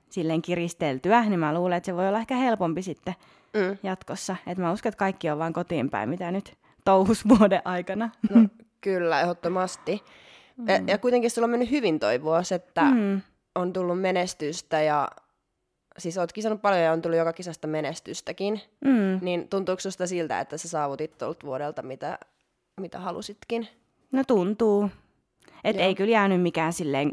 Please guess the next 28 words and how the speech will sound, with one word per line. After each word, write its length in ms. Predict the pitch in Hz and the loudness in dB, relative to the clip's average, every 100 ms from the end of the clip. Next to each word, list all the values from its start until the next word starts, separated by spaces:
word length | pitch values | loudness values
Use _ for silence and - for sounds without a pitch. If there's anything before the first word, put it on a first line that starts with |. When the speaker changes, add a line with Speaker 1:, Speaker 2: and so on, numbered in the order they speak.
| - | 0
Speaker 1:
kaivelemaan. 720 | 180 156 127 120 120 131 151 - - - - - - | 2 2 2 2 2 2 2 0 -12 -20 -20 -10 -4
Et 160 | 202 | 0
tietenkin 440 | 208 196 190 175 180 | 2 4 2 2 2
just 220 | 175 - | 0 -2
ehkä 300 | 170 - 175 - - - | -6 -2 -4 -6 -14 2
loppua 420 | 185 - - 170 | 4 4 2 4
kohti 280 | 170 175 180 | 4 2 -2
siinä 240 | 180 156 | 0 0
huomasi 500 | 185 302 233 196 - | 6 6 6 2 0
jo, 80 | 185 - - - - | 0 -2 -16 -14 -6
että 160 | 170 | 0
oli 100 | 190 | 2
ehkä 240 | 220 196 180 | 2 0 -2
vähän, 280 | 180 180 156 | 0 0 -2
että, 240 | - - - _ _ _ _ _ | -4 -6 -6 _ _ _ _ _
että 200 | - 131 | -8 -2
no 120 | 143 | 0
nyt 220 | 185 - | 0 0
tekis 260 | 185 175 175 | -2 -2 0
mieli 220 | 160 165 | 2 4
mennä 280 | 170 175 165 | 4 4 4
jo 120 | 165 | 2
treenaamaan 840 | 170 175 175 165 156 156 143 117 | 0 0 2 2 2 0 0 0
ja 120 | 120 160 - - | -2 -6 -14 -12
sit 240 | - 175 - | -6 -6 -2
tulla 220 | 156 120 | 0 2
uudestaan. 640 | 170 160 165 - 113 120 | 2 2 0 -2 0 2
Mut 200 | 156 - | 0 -4